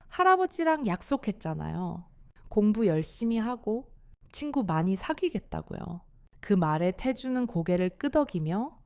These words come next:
속으로 되뇌었다. "그래, 넌 이제 다시 시작할 수 있어."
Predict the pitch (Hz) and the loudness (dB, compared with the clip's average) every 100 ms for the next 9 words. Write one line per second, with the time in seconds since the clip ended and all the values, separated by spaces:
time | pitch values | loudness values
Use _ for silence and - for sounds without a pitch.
0 | _ - - - 302 294 285 - 165 165 | _ -20 -10 -6 -6 -4 -6 -4 -2 -2
1 | 160 - 151 76 76 50 - - - - | -4 -8 -8 -6 -6 -8 -14 -20 -20 -14
2 | - 208 208 202 196 196 190 - - - | -2 2 4 4 2 0 -2 -8 -20 -20
3 | - - 196 208 180 156 170 170 - 156 | -20 -2 2 4 2 0 -2 -4 -4 -4
4 | 202 190 - 247 - 233 - 143 - - | -4 -6 -6 -6 -6 -8 -8 -12 -14 -14
5 | - | -14